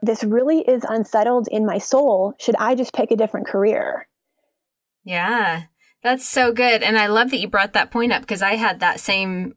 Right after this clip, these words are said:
Speaker 2: wrestling actually before I came into Revelation Wellness. I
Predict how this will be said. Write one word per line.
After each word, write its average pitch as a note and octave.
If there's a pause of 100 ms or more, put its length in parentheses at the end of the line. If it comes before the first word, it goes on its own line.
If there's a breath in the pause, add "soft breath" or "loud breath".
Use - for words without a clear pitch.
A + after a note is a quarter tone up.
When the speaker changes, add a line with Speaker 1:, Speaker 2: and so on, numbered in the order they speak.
Speaker 2:
wrestling G#3+
actually G#3
before G3
I G3+
came F#3+
into F#3
Revelation F3
Wellness. E3+
I F3